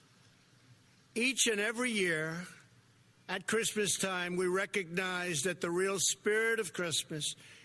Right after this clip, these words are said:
is not what we have, it's about who we are.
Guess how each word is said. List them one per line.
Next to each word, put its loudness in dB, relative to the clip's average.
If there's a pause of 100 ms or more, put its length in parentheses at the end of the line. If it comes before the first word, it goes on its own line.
(200)
is 0
not 0 (300)
what 0
we 2
have, -2 (460)
it's 2
about -2
who 0
we 2
are. -2